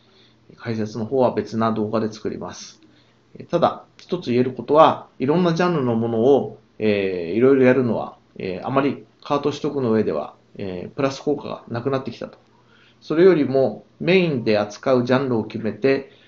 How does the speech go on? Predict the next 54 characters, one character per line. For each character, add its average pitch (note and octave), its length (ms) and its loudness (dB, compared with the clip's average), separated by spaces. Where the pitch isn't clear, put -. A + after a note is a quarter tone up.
そ - 160 -8
の F3 140 2
ジ F#3+ 100 4
ャ G3+ 60 10
ン G#3 100 8
ル D#3+ 140 2
だ E3 120 2
け G3+ 120 0
は、 A#2 360 4
え A2+ 300 0
ー、 - 0 -
多 B2+ 100 -10
少 D3 180 0
利 D3 100 2
益 D3+ 160 -4
率 C3 200 -2
が C3 80 2
落 B2 160 0
ち - 60 -14
て E3 60 2
も C#3 120 -6
た B2 140 -10
く - 80 -16
さ B2+ 140 -2
ん A#2+ 40 -4
取 A2 160 -8
引 G#2+ 100 -16
す - 120 -16
る - 100 -14
と。 - 120 -20
ま C3+ 80 -8
あ、 - 20 -2
他 G3 140 2
の G3 100 2
ジ F#3+ 80 0
ャ G3+ 60 6
ン G3 80 2
ル E3+ 60 0
は F#2+ 120 -4
ね、 A#2+ 340 -4
え G2+ 140 -4
ー、 G2 40 -4
儲 A#2 140 0
か E3+ 120 2
る E3 80 0
も D3 100 0
ん B2 60 2
以 - 20 -2
外 F#2+ 100 -2
や F#2+ 80 -2
ら G#2 120 2
な B2+ 100 0
い B2 100 -4
と - 220 -12